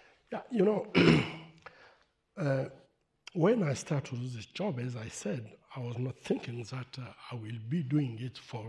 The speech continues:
the, the rest of my life. I was just thinking that it, uh, it was just, uh, um, someone who lost his mind, who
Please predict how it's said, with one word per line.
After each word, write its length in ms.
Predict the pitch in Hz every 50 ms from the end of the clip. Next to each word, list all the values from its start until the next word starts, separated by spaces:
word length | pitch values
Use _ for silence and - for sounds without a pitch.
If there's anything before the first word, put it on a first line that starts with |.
| 110 -
the, 280 | - 104 101 107 107 - - - - - - - - - _ _ - 123 110 113 - _ 135 127 131 127 135 - _ _ -
the 540 | 131 123 120 113 110 113 117 113 117 120
rest 240 | 131 147 - - -
of 100 | 131 110 -
my 120 | - 110 117
life. 540 | 117 135 233 262 156 110 - - - - - 175 - _ _ _ - -
I 80 | - 123
was 140 | 120 110 113
just 260 | 117 143 139 123 -
thinking 420 | - - 233 190 - 135 117 117 107
that 220 | 120 120 113 - 123
it, 80 | 110 - _ _ 127
uh, 40 | 113 110 - - - - - - _ _ _
it 180 | - 127 - - 131
was 380 | 127 123 120 117 110 107 - - 123 -
just, 440 | - 151 143 110 - - - -
uh, 840 | 123 120 117 117 101 _ _ _ _ _ _ _ _ _ _ 143 139 - -
um, 640 | 127 127 127 123 123 123 117 120 117 113 120 123 _
someone 800 | - - - 120 120 123 127 127 127 131 120 117 120 117 113 110 101 - _
who 260 | 127 120 120 120 117 120 127
lost 260 | 131 127 113 - 98
his 200 | 107 110 - -
mind, 380 | 131 135 - 139 117 113 110 101
who 160 | 110 120 113